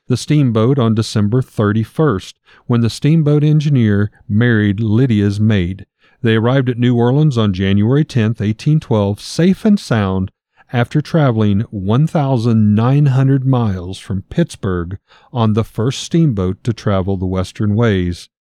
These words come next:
into a bit of a rough storm, I might add.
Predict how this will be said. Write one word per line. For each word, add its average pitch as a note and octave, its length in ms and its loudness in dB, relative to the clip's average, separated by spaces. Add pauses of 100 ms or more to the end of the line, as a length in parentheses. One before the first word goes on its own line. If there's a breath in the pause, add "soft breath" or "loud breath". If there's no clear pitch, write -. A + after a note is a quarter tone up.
(220)
into G2 300 -4
a F2+ 80 -2
bit G2 220 -2
of A2 80 -4
a F#2+ 80 -2
rough G#2 260 0
storm, A2 460 -2
I F2 80 -6
might - 260 -8
add. G2+ 280 -10